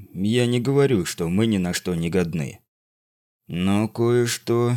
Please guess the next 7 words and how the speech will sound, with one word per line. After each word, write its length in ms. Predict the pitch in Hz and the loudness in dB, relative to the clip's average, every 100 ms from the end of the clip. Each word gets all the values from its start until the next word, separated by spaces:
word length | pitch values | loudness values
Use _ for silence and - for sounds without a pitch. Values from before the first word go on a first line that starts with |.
| 107 | -2
из 200 | 98 - | -4 -2
приписываемого 1120 | - 95 - 90 - 92 98 101 104 101 104 | -2 -2 0 -2 0 0 0 2 0 0 0
нам 480 | 104 92 92 98 - | 0 0 0 -2 -4
действительно 840 | - 90 82 - 78 78 87 92 | -4 -2 -2 -4 -4 -2 -2 0
является 680 | 95 90 80 76 71 - 90 | 0 0 0 -2 -2 -4 -6
делом 480 | 76 82 85 98 95 | -2 0 0 0 -2
именно 760 | - 73 76 80 82 82 76 | -2 -4 -2 -2 -2 -4 -6